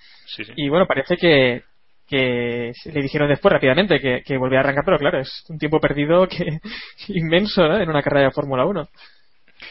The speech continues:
Speaker 2: Pero bueno, son cosas que pasan en un equipo ya hundido, pues ocurren, eh, estas cosas. Y es que lo de Sauber es muy grave. Solo se puede comparar un poco con, con Lotus, pero bueno, Lotus al menos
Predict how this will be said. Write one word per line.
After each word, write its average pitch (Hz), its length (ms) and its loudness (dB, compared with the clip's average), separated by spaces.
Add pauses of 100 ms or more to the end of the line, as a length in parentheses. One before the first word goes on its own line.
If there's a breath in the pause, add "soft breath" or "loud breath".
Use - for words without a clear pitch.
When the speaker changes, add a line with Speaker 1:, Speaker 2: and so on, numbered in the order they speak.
Speaker 2:
Pero 156 120 4
bueno, 208 140 6
son 190 140 -2
cosas 202 200 2
que 196 100 0
pasan 190 220 2
en 196 40 4
un 196 60 0
equipo 196 280 0
ya 175 160 4
hundido, 175 440 2
pues 160 520 -4
ocurren, 165 540 -4
eh, 147 240 -20
estas - 280 -12
cosas. 185 260 -4
Y 151 120 -6
es - 80 -4
que 196 340 0
lo 147 160 -6
de 123 100 -2
Sauber 143 320 -4
es 175 180 -2
muy 185 200 0
grave. 156 420 2
Solo 156 220 0
se 180 80 0
puede 180 140 4
comparar 175 260 4
un 170 80 0
poco 190 200 0
con, 156 280 0
con 135 180 -2
Lotus, 190 240 0
pero 135 140 0
bueno, 185 140 -2
Lotus 151 340 -2
al 170 100 0
menos 196 360 0